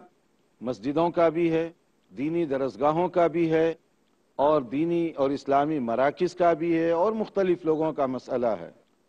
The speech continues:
اور وہ بہت ہی سیریس جو ہے، نبی کریم صلی اللہ علیہ وسلم نے جو الفاظ فرمائے،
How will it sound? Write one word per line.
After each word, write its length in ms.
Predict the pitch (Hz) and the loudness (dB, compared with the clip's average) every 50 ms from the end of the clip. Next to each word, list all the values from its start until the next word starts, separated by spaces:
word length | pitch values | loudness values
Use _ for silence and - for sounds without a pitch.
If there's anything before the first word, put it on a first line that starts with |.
| _ _ _ | _ _ _
اور 180 | _ - 123 139 | _ -2 -2 0
وہ 140 | 147 151 143 | 2 0 0
بہت 320 | 123 135 151 170 165 - | 0 -2 -4 -4 -4 -6
ہی 80 | 160 143 | -8 -10
سیریس 500 | - - 147 147 151 180 208 202 180 143 | -8 -6 -4 -2 2 4 4 2 2 0
جو 180 | 135 139 123 | -2 -4 -2
ہے، 180 | 110 113 127 143 - _ _ _ _ _ _ _ _ - - | -2 -4 -6 -8 -10 _ _ _ _ _ _ _ _ -12 -10
نبی 220 | 120 120 143 160 156 | -6 -2 -2 -2 -2
کریم 340 | - - 147 160 180 175 | 0 0 0 0 0 -2
صلی 200 | 156 - 156 147 | -2 -2 -2 0
اللہ 160 | 143 139 135 147 | 0 2 2 4
علیہ 340 | 151 151 143 139 139 135 | 2 2 2 0 -2 -4
وسلم 340 | 127 - - 135 131 143 143 | -4 -4 -4 -4 -2 -2 -4
نے 120 | 147 143 127 | -4 -4 -4
جو 140 | 117 131 | -2 -2
الفاظ 460 | 123 120 117 - - 156 165 170 165 - | -2 -2 -2 0 2 4 4 2 2 0
فرمائے، 440 | - 151 139 147 151 156 165 175 | -4 -4 -2 0 0 0 0 -2